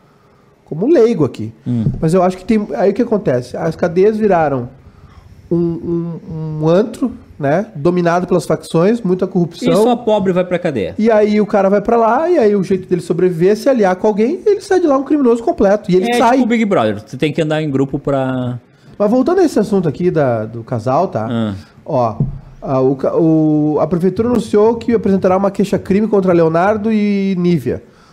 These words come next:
Speaker 1: O casal desacatou vigia-, vigi-, vigi-, fiscais da vigilância sanitária, verdade, durante uma blitz. A ideia, segundo explicou o subsecretário municipal de saúde, o Jorge Darzi, é usar o caso como exemplo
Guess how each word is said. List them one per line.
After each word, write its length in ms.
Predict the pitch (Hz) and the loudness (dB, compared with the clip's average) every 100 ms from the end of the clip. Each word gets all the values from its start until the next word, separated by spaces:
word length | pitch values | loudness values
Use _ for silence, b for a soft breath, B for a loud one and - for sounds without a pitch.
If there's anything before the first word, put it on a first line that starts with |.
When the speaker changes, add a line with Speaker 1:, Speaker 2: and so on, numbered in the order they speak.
| b | b
Speaker 1:
O 80 | 147 | -4
casal 380 | 185 165 180 202 | -2 0 0 0
desacatou 560 | 196 196 190 - 208 | 0 0 0 2 2
vigia-, 420 | 214 175 175 175 170 | 2 2 2 0 -4
vigi-, 400 | 147 160 165 - | -4 -2 -4 -6
vigi-, 380 | 135 156 156 - - - - - | -6 -2 -2 -6 -12 -16 -18 -8
fiscais 520 | 190 - - 185 220 | -6 -4 0 2 2
da 80 | 196 | 0
vigilância 380 | 170 170 165 | 2 2 0
sanitária, 440 | 175 170 160 165 311 - | -2 -2 0 0 -4 -4
verdade, 500 | 143 127 131 208 - _ _ b b b b - | -2 0 -2 -4 -12 _ _ b b b b -4
durante 280 | 160 180 208 | -2 0 0
uma 100 | 196 | 0
blitz. 500 | 151 113 - - - b b b | 0 -2 -6 -20 -20 b b b
A 140 | 160 185 | 0 0
ideia, 500 | 160 175 196 247 285 | 2 2 4 2 0
segundo 300 | - 180 180 | -4 -2 0
explicou 380 | 165 - 160 170 | 0 -2 -2 2
o 40 | 175 | 0
subsecretário 760 | - 226 226 196 185 170 160 | 0 -2 0 0 0 2 0
municipal 400 | 165 156 - 147 | 0 -4 -2 -2
de 80 | 143 | 0
saúde, 300 | 139 131 127 | 0 0 0
o 60 | 117 | -2
Jorge 440 | 113 143 165 135 | 0 0 0 -2
Darzi, 760 | 120 113 127 170 202 214 269 B B B B - | -4 -2 0 0 0 0 -4 B B B B -4
é 60 | |
usar 280 | 147 143 170 | -2 0 0
o 60 | 185 | 0
caso 320 | - 170 165 | 0 -2 -2
como 160 | 196 226 | 0 0
exemplo 460 | 180 147 113 - | 2 0 -2 -4